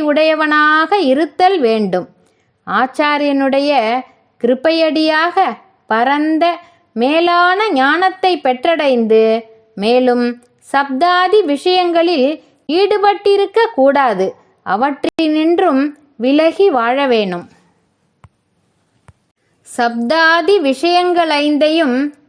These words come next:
தாரதமியமின்றி சமமாக பாவிக்க வேணும். எல்லாமே முழுமையாக விடத்தக்கவை.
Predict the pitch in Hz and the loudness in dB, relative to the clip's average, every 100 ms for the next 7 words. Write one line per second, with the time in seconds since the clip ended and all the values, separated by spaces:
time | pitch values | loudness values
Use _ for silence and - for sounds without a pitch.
0 | _ - 220 262 339 359 349 339 349 339 | _ -6 -2 0 2 2 2 2 0 0
1 | 330 349 381 403 233 - _ _ - 262 | 0 0 0 0 -2 -8 _ _ -4 0
2 | 359 381 381 381 381 480 285 269 294 330 | 0 2 2 2 2 0 0 0 0 -2
3 | 320 262 214 185 165 - _ _ 196 202 | 0 0 0 -4 -8 -14 _ _ -6 -2
4 | 254 269 269 294 233 247 - _ _ - | 0 0 0 0 0 -2 -6 _ _ -6
5 | 220 285 311 320 311 302 311 302 277 254 | -2 0 0 -2 0 0 2 0 0 0
6 | 349 - 320 - 190 170 | 0 -2 -6 -2 -2 -2